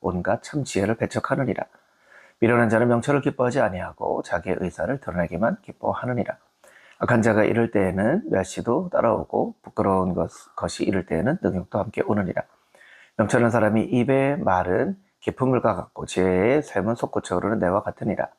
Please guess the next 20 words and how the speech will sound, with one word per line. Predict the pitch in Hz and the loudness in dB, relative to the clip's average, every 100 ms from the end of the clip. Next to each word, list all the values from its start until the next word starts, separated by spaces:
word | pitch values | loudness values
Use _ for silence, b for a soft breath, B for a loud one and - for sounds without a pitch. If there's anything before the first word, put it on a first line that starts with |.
| b b b b b - | b b b b b 0
악인을 | 110 113 110 | 2 4 2
두둔하는 | 131 131 135 139 | 2 4 2 2
것과 | 117 - 92 | 0 -2 -4
재판할 | - - 92 90 | -4 -2 -2 -2
때 | - 95 | -2 -2
의인을 | 92 90 113 - | -2 -2 -2 -2
억울하게 | 90 92 87 95 | -2 -2 -2 -2
하는 | 92 87 | -4 -6
것이 | 85 113 | -8 -10
선하지 | - 101 92 - | -8 -4 -2 0
아니하니라. | 107 110 104 62 - b b b b b b _ | -2 -2 -4 -6 -12 b b b b b b _
미련한 | 117 107 104 | 2 4 4
자의 | 101 82 | 2 2
입술은 | 92 85 120 | 0 -2 -2
다툼을 | 87 104 - 95 120 202 - | -4 -6 -4 0 0 -2 -6
일으키고 | 80 - 80 - | -8 -6 -4 -4
그의 | - - | -4 -4
입은 | 87 98 190 - | -2 0 -2 0
매를 | 90 87 127 185 | -2 0 0 -2
자청하느니라. | - - 107 117 98 - | -8 -6 -4 -2 -2 -4